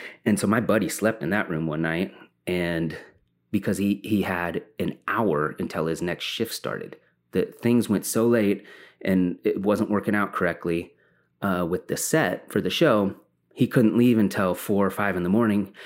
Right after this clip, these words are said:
and he had to be back at six. And so he's like, "Fuck it, I might as well just stay here." And so he just slept in the room.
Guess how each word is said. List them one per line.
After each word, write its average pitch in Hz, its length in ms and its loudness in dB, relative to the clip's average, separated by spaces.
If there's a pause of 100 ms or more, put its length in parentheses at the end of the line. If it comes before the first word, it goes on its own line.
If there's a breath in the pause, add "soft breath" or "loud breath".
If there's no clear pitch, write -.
(140 loud breath)
and 92 340 2
he - 80 -4
had 95 80 2
to 90 60 -4
be 85 80 -6
back 90 240 -2
at - 80 -10
six. 104 300 0
And 92 100 -2
so 98 100 -2
he's 90 120 -2
like, 82 100 -2
"Fuck 95 200 -2
it, 85 100 0
I - 20 -2
might 92 160 0
as 85 80 -2
well 87 100 -2
just 73 140 -8
stay 98 200 2
here." 76 280 -6 (320 loud breath)
And - 140 -6
so 85 140 -2
he 87 180 0
just - 260 -6
slept 80 260 -4
in 85 80 0
the 87 60 0
room. 90 320 0